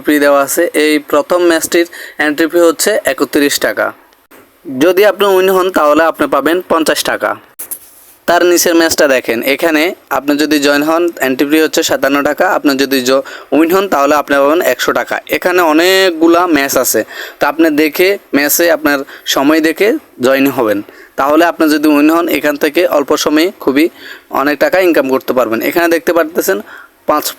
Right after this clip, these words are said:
পাঁচশো টাকা একারে, উম, তিন নাম্বার যে গেমসটি দেখতে পারতেছেন, তিন নাম-, তো আমরা একটি ম্যাচ খেলে আপনাদেরকে দেখিয়ে দিই। একবারে নিচের দিকে চলে আসলাম। আমরা উনিশ নাম্বার যে ম্যাচটি দেখতে পারতেছেন, এই ম্যাচটি আমরা এখন খেলবো।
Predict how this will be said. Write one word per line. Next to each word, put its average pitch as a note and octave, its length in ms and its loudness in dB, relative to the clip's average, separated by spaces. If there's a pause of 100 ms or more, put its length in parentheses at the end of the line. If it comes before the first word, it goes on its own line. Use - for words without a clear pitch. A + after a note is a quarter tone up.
পাঁচশো D3+ 280 -2
টাকা C#3+ 220 0
একারে, C3+ 460 0 (520)
উম, C#3 260 2 (400)
তিন D3+ 180 2
নাম্বার D#3+ 340 2
যে D#3+ 460 0
গেমসটি D3 360 0
দেখতে D#3+ 240 -2
পারতেছেন, E3 500 0
তিন D#3 200 0
নাম-, D3 140 -2 (520)
তো F3+ 60 0
আমরা F3+ 260 2
একটি G3 180 0
ম্যাচ F3+ 280 2
খেলে F3+ 200 0
আপনাদেরকে D#3+ 420 0
দেখিয়ে D3+ 320 0
দিই। D3+ 180 2
একবারে C#3 360 0
নিচের C#3+ 260 0
দিকে C#3 160 0
চলে C#3+ 220 2
আসলাম। C#3+ 320 0
আমরা C#3 320 0
উনিশ C3+ 320 0
নাম্বার C3+ 260 0 (420)
যে C3+ 100 0
ম্যাচটি C3+ 460 -2
দেখতে C#3+ 220 -2
পারতেছেন, C#3+ 360 -2
এই C#3 120 -2
ম্যাচটি C3 340 0
আমরা B2+ 160 0
এখন D3 200 -2
খেলবো। A2+ 400 -4